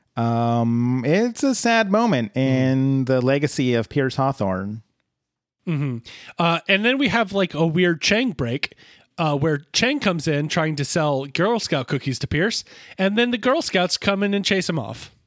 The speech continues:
Speaker 1: Yeah,
Speaker 2: 'Cause
Speaker 1: it's just, it's a random Chang appearance that we don't really get any, uh, closure on. Like, he just shows up and he's like,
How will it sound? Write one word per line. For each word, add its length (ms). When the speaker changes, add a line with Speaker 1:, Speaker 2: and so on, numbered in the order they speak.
Speaker 1:
Yeah, 240
Speaker 2:
'Cause 100
Speaker 1:
it's 140
just, 220
it's 140
a 60
random 460
Chang 300
appearance 540
that 120
we 80
don't 220
really 200
get 180
any, 460
uh, 680
closure 560
on. 340
Like, 200
he 120
just 200
shows 280
up 220
and 100
he's 160
like, 260